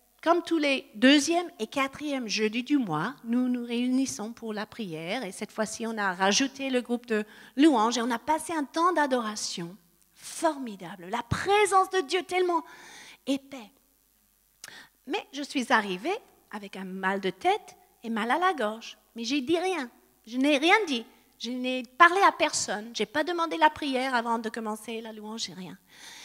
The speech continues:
À un moment donné, je n'arrivais même plus à jouer le piano. On était scotchés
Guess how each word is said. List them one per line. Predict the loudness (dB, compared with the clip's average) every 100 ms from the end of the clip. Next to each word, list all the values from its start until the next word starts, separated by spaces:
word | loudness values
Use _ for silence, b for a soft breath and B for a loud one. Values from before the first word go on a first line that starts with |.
| B B 0
À | 6
un |
moment | 6 8 8
donné, | 6 2 2
je |
n'arrivais | 4 2 2 -2 -2
même | 0 2 6 6 4 2
plus | 2 2
à | 2
jouer | 0 -4 -2 -2 -2
le | -6
piano. | -10 -10 -10 -10 -12 -16 -16
On | -14
était | -10 -8 -8 -10
scotchés | -6 -2 -2 -2 -4 -2 2 2